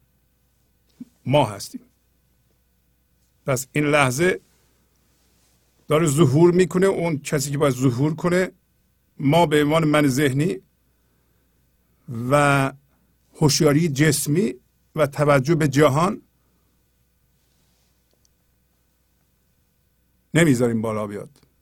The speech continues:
و به زبانم هی دعا می‌کنیم که انشالله که مسیح در منم متولد بشه. انشالله نمیشه.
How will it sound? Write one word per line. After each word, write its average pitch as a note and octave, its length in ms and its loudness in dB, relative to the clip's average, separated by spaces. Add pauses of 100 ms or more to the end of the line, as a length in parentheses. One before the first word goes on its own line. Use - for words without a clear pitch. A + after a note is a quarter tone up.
(1080)
و C#3+ 120 4
به D3 180 2
زبانم D#3 500 2
هی G3 100 0
دعا D#3+ 320 2
می‌کنیم F#3+ 420 -2
که F3+ 360 -2 (360)
انشالله D#3 440 0
که D#3 100 -8
مسیح D3+ 420 -2
در C#3+ 200 -2
منم C#3+ 280 -4
متولد C#3 500 -8
بشه. E3+ 240 -12 (1080)
انشالله D3+ 460 -4
نمیشه. - 340 -8